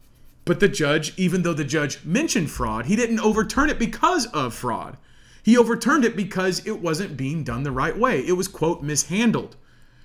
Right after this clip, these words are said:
Mishandled is maladministration. This is where I point people to my teacher in the law, Dave Jose at Real Dave Cares for You on Twitter, Dave Cares for You on Telegram.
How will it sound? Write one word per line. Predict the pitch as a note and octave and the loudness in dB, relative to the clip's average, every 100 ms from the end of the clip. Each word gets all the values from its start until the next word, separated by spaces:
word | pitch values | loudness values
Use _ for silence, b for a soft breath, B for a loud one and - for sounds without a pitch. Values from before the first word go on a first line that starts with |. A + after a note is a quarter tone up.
| b | b
Mishandled | G3+ A3 - G#3 C4+ G3+ E3 | 2 2 2 -2 2 2 2
is | F3 F3 | 4 4
maladministration. | C#3 D3+ D3+ D3 C#3 C3+ - C4+ A3 - - - b b b - - - - - - - | 4 2 2 0 -2 -4 -2 0 0 -4 -10 -16 b b b -20 -20 -20 -20 -20 -20 0
This | G#3+ | 4
is | G#3+ | 4
where | E3 D#3+ | 4 4
I | D3 | 4
point | C#3+ E3 D#3 D#3 | 2 0 -2 -2
people | E3+ - | -2 -2
to | C#3+ C#3 | -2 4
my | D#3+ F3 | 6 6
teacher | - D3 C#3 | 2 -2 -4
in | C3 | -4
the | A#2+ | -4
law, | A#2+ C3+ | -2 0
Dave | D3+ B2+ A#2+ | 0 -2 0
Jose | B2 A#2 F3 D#3 | -2 0 2 0
at | - | 0
Real | B2+ A#2+ | -2 -2
Dave | B2 A#2+ | -2 -4
Cares | - A#2+ | -4 -6
for | A#2+ | -6
You | B2 B2 | -6 -4
on | A#2 | -4
Twitter, | - F3 F3 | -4 -2 -2
Dave | C3 B2 A2+ | -2 -4 -4
Cares | C3 B2 | -6 -6
for | - | -6
You | B2 B2+ | -6 -4
on | A#2+ | -4
Telegram. | E3 G#3+ D#3+ B2 | 0 0 0 -2